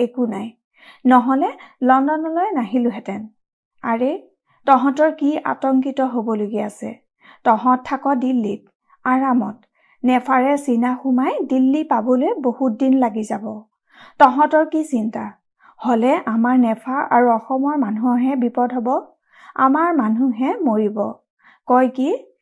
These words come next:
যথাযোগ্য পদক্ষেপ লোৱা হৈছে বোলে। কি যথাযোগ্য পদক্ষেপ, তেওঁহে জানে। দেশতকৈ দেখোন বিদেশতহে বেছি থকা দেখো। আৰে, সীমান্তত এইবোৰ ঘটি থাকোঁতে যদি প্ৰাইম মিনিষ্টাৰ, ডিফেন্স মিনিষ্টাৰ দুয়োজনে দেশৰ বাহিৰত থাকে,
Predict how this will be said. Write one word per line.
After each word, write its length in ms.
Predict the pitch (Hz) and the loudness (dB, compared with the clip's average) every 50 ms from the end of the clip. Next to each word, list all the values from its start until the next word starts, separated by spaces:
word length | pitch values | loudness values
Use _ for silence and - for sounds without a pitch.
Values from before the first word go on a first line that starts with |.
| _ _ _ - - | _ _ _ -6 0
যথাযোগ্য 760 | 220 233 226 - - 247 247 233 262 254 233 - 294 285 285 285 | 0 0 0 2 0 -2 0 0 -2 -4 -2 0 0 0 0 0
পদক্ষেপ 540 | 226 208 202 233 233 233 - 262 262 254 254 | -4 -4 -4 -4 -6 -6 -6 -6 -6 -4 -2
লোৱা 260 | 240 226 233 233 247 | 0 2 2 2 2
হৈছে 380 | 269 247 214 196 - - 233 220 | 2 0 -6 -6 -4 -4 -4 -4
বোলে। 300 | 196 208 202 214 220 - _ _ _ _ _ _ _ _ _ | -4 -6 -8 -10 -12 -14 _ _ _ _ _ _ _ _ _
কি 160 | - 320 339 | 2 2 2
যথাযোগ্য 720 | 339 330 285 233 - 247 240 208 233 233 214 208 - 233 226 | 4 4 0 0 2 0 0 0 0 -2 -2 -2 -4 -4 -4
পদক্ষেপ, 560 | 220 233 208 202 202 208 - - - 220 202 214 _ _ _ _ _ - | -2 -4 -4 -4 -4 -6 -8 -10 -10 -10 -10 -12 _ _ _ _ _ -2
তেওঁহে 380 | 254 233 240 247 233 262 262 | 0 0 2 2 2 0 0
জানে। 380 | 233 226 208 202 196 214 220 226 _ _ _ _ _ _ _ _ _ - | -2 -2 -4 -8 -8 -10 -10 -14 _ _ _ _ _ _ _ _ _ 0
দেশতকৈ 600 | 220 247 240 240 - 269 262 262 262 285 277 285 | 2 2 2 2 0 0 0 0 0 -2 0 0
দেখোন 460 | 254 269 262 269 - 285 339 440 392 | 0 -2 -4 -4 -4 -4 -4 -4 -2
বিদেশতহে 720 | 262 233 214 233 247 254 247 254 254 254 254 - - 320 330 | -4 -2 0 0 0 -2 -2 -4 -6 -6 -6 -4 -4 -2 -2
বেছি 300 | 254 247 233 - 254 240 | -2 -2 -4 -4 -6 -6
থকা 360 | - - 240 - - 208 208 | -6 -8 -12 -8 -8 -8 -8
দেখো। 360 | 214 208 _ - 233 233 226 _ _ _ _ _ - - - - | -8 -10 _ -14 -14 -14 -14 _ _ _ _ _ -20 -20 -8 -2
আৰে, 280 | 247 240 240 247 285 349 392 - _ _ - | 0 0 0 0 -2 -4 -6 -12 _ _ -4
সীমান্তত 540 | 269 247 262 277 294 294 285 320 320 339 330 - | -2 0 0 0 -2 -4 -6 -4 -6 -6 -6 -6
এইবোৰ 420 | - 254 240 247 214 247 277 294 285 | -2 0 0 0 0 -2 -2 -2 -4
ঘটি 420 | 285 - 247 254 - 247 330 415 415 - | -4 -8 -12 -8 -4 -4 -4 -4 -4 -6
থাকোঁতে 360 | 254 247 - 254 214 247 262 359 494 - - - - - - - | -10 -8 -8 -6 -4 -2 -2 -2 -4 -6 -14 -20 -20 -20 -8 -2
যদি 280 | 254 277 277 262 330 359 | 0 0 2 2 0 -4
প্ৰাইম 340 | 339 - 254 240 226 247 269 | -2 -2 -2 -2 0 0 0
মিনিষ্টাৰ, 720 | 285 285 285 285 294 311 294 294 - 302 302 320 359 381 | 0 2 0 0 0 -2 -6 -8 -8 -6 -6 -6 -6 -6
ডিফেন্স 580 | 311 226 233 220 - - 254 254 262 262 262 - | -6 -6 -6 -6 -4 -4 -2 -2 -2 -2 -2 -4
মিনিষ্টাৰ 500 | 277 269 285 285 285 - - 294 294 254 | -4 -2 -2 -4 -6 -6 -6 -4 -4 -4
দুয়োজনে 560 | 220 220 226 233 226 254 247 247 254 269 269 | -4 -4 -4 -4 -4 -2 -2 -2 -2 -2 -4
দেশৰ 380 | 233 226 214 202 - - 247 247 | -4 -6 -8 -8 -8 -6 -6 -4
বাহিৰত 420 | 233 226 208 190 240 240 247 247 247 | -4 -6 -6 -4 -4 -4 -4 -4 -6
থাকে, 300 | - 254 - - 262 | -10 -12 -6 -2 -2